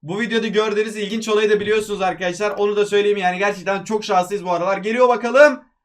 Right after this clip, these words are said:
Andrei Kramaric geldi. Hadi bir usta daha verir misin? Bu kadar şanslıyken verirsin bence.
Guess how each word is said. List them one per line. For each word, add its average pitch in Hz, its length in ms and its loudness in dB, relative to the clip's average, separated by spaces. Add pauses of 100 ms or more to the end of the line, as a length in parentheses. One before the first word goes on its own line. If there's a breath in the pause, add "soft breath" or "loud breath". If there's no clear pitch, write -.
(140)
Andrei 180 400 -2
Kramaric 170 500 -4
geldi. 120 220 -4
Hadi 175 180 -2
bir 254 80 -4
usta 220 240 -4
daha 202 140 2
verir 185 100 -4
misin? 151 280 -10
Bu - 60 -16
kadar 247 220 0
şanslıyken 202 520 -8
verirsin 147 300 -8
bence. 104 360 -12